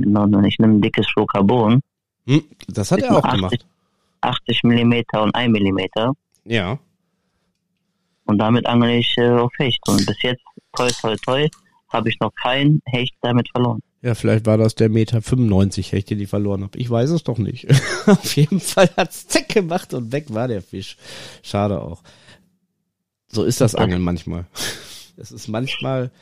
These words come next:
Speaker 2: durch Kleinigkeiten ist Angeln auch, äh, ja, nicht so freundlich zu uns Menschen, sagen wir's mal so. <laughs>
Speaker 1: Ja, und wichtig ist, wenn man mit Fluorocarbon angelt,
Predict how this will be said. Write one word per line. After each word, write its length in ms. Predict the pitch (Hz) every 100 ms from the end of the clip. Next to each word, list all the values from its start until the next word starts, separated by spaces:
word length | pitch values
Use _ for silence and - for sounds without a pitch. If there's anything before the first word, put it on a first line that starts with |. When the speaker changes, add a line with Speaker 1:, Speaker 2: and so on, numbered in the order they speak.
| _ _ -
Speaker 2:
durch 260 | 123 -
Kleinigkeiten 960 | - 127 139 135 - 131 120 - 113 110 - _ _ -
ist 340 | - 110 - -
Angeln 340 | 110 113 110
auch, 760 | - 95 92 - 95 101 101 95
äh, 40 | - _ _ _ _ _
ja, 300 | - 82 76 80 _ _ _
nicht 260 | - 127 -
so 100 | 113
freundlich 640 | - - 90 90 - 85
zu 140 | - 87
uns 200 | 80 -
Menschen, 440 | 73 71 - 69
sagen 240 | 67 85 85
wir's 160 | 78
mal 180 | 76 76
so. 280 | 71 71 64
<laughs> 380 | 87 - - - - _ _ _ _ _ _ _ _ _
Speaker 1:
Ja, 240 | 294 117
und 140 | 120 107
wichtig 320 | 127 - 120
ist, 120 | 123
wenn 120 | 117 131
man 120 | 120
mit 100 | 113
Fluorocarbon 500 | - 110 107 107 104
angelt, 320 | 104 117 156